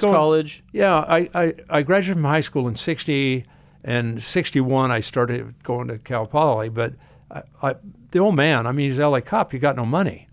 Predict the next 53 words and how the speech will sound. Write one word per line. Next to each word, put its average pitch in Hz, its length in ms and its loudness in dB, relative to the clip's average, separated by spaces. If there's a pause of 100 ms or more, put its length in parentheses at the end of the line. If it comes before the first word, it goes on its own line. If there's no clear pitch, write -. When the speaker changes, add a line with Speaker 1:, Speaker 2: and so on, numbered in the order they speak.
(320)
Speaker 2:
He 170 80 -10
was, 139 120 -4 (100)
he 143 80 -2
was 151 80 0
making, 135 240 -2
like, 113 240 -2
four 147 140 0
hundred 135 160 0
bucks 127 240 -2
a 120 40 -4
month. 143 460 -4 (480)
So 165 200 0
I 170 80 6
had 147 180 2
to 113 40 0
earn 90 200 -4
it. - 100 -16 (340)
They 131 180 -2
had 127 160 0
no 117 80 -4
money 107 240 -6
for 92 200 -10
me. 87 260 -14
Speaker 1:
Were 143 140 4
you 165 200 4
able, 160 360 2
d-, 143 420 -4
did 120 380 -2
your 117 140 2
C 135 280 -2
P 127 240 0
shop, 120 500 0 (200)
I 117 100 -2
know 113 140 2
the 110 100 2
idea 110 340 2
was 107 280 0
to 110 200 -6
fund 110 300 0
your 101 100 2
college. 123 440 2
Is 117 200 0
that 135 100 4
Speaker 2:
Yeah. - 60 6
Speaker 1:
what 156 120 4
it 151 80 4
ended 147 200 2
up 135 120 0
doing? 151 280 2
Were 135 120 0
you 127 180 2
able 131 300 0
to 139 260 -2